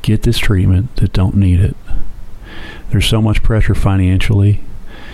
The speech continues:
and it's so easy to do that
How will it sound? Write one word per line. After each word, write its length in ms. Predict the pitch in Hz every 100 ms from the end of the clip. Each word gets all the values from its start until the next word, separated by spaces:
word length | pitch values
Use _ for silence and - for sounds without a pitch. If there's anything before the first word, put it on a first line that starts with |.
| - - - -
and 240 | 139 104
it's 140 | 98 -
so 340 | - 113 110
easy 720 | - 104 123 107 92 90 92 - - -
to 140 | 107
do 220 | 95 98 90
that 640 | 90 120 87 82 120 -